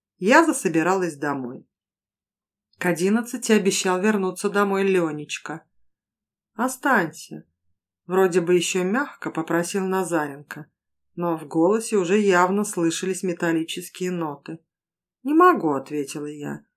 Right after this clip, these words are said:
«Меня будут ждать и волноваться. Ты замужем? Тебя это удивляет?»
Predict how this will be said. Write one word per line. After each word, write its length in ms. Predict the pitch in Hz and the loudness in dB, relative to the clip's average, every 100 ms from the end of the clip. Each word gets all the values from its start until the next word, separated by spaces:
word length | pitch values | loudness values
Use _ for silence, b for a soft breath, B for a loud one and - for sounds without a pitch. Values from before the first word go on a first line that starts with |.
| _ | _
«Меня 260 | - 226 254 | 0 4 4
будут 300 | 226 233 233 | 2 0 -2
ждать 440 | 208 185 160 139 226 | 0 2 2 2 0
и 40 | |
волноваться. 880 | 247 247 220 180 156 151 - 160 160 _ _ _ | 2 4 4 4 2 0 -4 -12 -14 _ _ _
Ты 140 | - 180 | 0 2
замужем? 540 | 175 196 262 285 294 _ _ _ _ _ _ | 2 2 0 -4 -10 _ _ _ _ _ _
Тебя 300 | 185 170 196 | 0 6 6
это 180 | 196 196 | 6 2
удивляет?» 640 | 175 208 254 359 269 - | 2 2 2 2 -2 -8